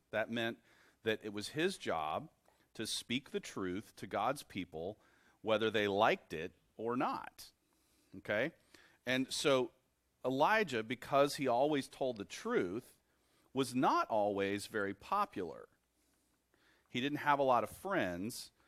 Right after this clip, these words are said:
because, well, he <laughs> always told the truth. Was that a lesson I want to teach? I don't think so. It's, it's probably pretty,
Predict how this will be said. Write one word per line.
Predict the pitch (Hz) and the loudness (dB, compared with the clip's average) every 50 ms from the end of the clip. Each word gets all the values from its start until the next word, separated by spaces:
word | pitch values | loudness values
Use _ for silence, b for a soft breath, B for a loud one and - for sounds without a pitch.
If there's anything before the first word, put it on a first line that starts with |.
| b b b b - | b b b b -14
because, | 117 - - - 113 110 113 110 107 - - - - - - - | -14 -12 -2 0 2 2 2 2 -2 -4 -8 -8 -10 -12 -12 -6
well, | 101 98 95 101 101 - _ _ - | -4 -2 -2 -2 -4 -6 _ _ -6
he | 104 | -6
<laughs> | |
always | 90 87 90 - - - - | -6 -6 -6 -8 -10 -10 -8
told | - 123 90 82 92 | -4 -4 -4 -4 -6
the | 90 | -10
truth. | - - - 233 160 110 101 - | -14 -10 -4 -4 -4 -4 -4 -8
Was | 117 104 - | -8 -10 -8
that | - 147 - | -8 -8 -8
a | 208 | -6
lesson | 202 208 220 208 - - 214 | -4 -4 -4 -4 -6 -8 -8
I | 220 220 | -8 -8
want | 220 220 220 233 226 | -8 -10 -12 -12 -14
to | - | -14
teach? | - 254 240 - - | -14 -14 -14 -12 -12
I | 262 | -10
don't | 254 254 262 - _ - | -8 -8 -10 -10 _ -14
think | 269 254 - | -14 -14 -12
so. | - - - - 220 | -14 -16 -14 -14 -16
It's, | - - - _ - - - - - - - | -16 -18 -20 _ -20 -20 -20 -20 -20 -18 -16
it's | - - - - - _ - - - | -16 -16 -16 -20 -20 _ -20 -20 -8
probably | - 311 311 285 - | -6 -4 -4 -4 -6
pretty, | - - 175 170 | -4 -6 -6 -6